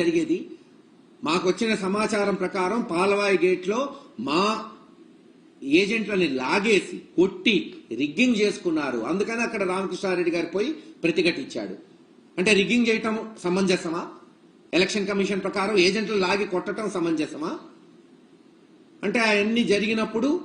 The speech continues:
అక్కడ కంటెస్టింగ్ క్యాండిడేట్ ఏమీ చేయకుండా నోరు మూసుకొని ఇళ్లలో కూర్చుంటే అది కరెక్ట్. అంతేనా మీరు చెప్పాలనుకుంటుంది? దానికి ముందు వీడియోలు కూడా ఖచ్చితంగా మీరు విడుదల చేయాలి ఎలక్షన్ కమిషన్.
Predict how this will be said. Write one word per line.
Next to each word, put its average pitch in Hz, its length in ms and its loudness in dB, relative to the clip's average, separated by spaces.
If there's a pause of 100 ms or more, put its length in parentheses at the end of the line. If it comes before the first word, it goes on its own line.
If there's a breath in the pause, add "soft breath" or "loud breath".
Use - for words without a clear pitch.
(220)
అక్కడ 208 200 -2
కంటెస్టింగ్ 196 640 -2
క్యాండిడేట్ 202 300 2 (140)
ఏమీ 226 180 -2 (100)
చేయకుండా 202 400 -2
నోరు 208 300 2
మూసుకొని 196 480 -2
ఇళ్లలో 185 280 2
కూర్చుంటే 196 520 0 (1120)
అది 202 140 0
కరెక్ట్. 160 380 -4 (1040)
అంతేనా 208 320 2
మీరు 185 240 4
చెప్పాలనుకుంటుంది? 196 800 -2 (1800)
దానికి 185 340 2
ముందు 190 260 2
వీడియోలు 208 440 2
కూడా 202 280 0
ఖచ్చితంగా 202 500 0
మీరు 196 200 4
విడుదల 175 400 2
చేయాలి 160 360 2 (120)
ఎలక్షన్ 170 300 -2
కమిషన్. 156 460 0